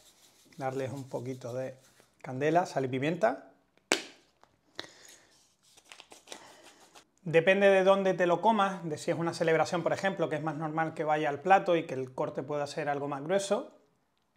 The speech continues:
pero si te lo tomas en algún bocadillo en desayuno, pues lo normal es que sea, pues, una loncha de este tipo, una loncha fina, aunque depende también de, del sitio.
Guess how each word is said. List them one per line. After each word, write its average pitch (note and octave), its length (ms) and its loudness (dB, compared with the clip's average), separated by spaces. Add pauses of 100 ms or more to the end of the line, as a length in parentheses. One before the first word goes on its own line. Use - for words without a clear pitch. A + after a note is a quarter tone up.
(240)
pero C#3 180 -6
si C#3 180 -12
te B2+ 120 -14
lo B2+ 120 -10
tomas C3 320 -10 (580)
en C#3 180 -6
algún C3+ 260 -4
bocadillo C#3+ 340 0
en D#3 60 -4
desayuno, G3 760 -2 (140)
pues C3 140 -14
lo C3 60 -8
normal B2+ 360 -4
es C3+ 80 -6
que C3+ 140 -10
sea, C3 480 -6 (420)
pues, C3+ 160 -16
una C3 160 -10
loncha B2+ 480 -12 (340)
de - 60 -20
este - 180 -12
tipo, E3 220 -2
una D#3 160 -2
loncha C#3 280 -6
fina, G#3 600 -2
aunque C3 240 -12
depende C3+ 320 -6
también B2 320 -10
de, G#2 240 -16 (460)
del B2+ 160 -6
sitio. A3 480 0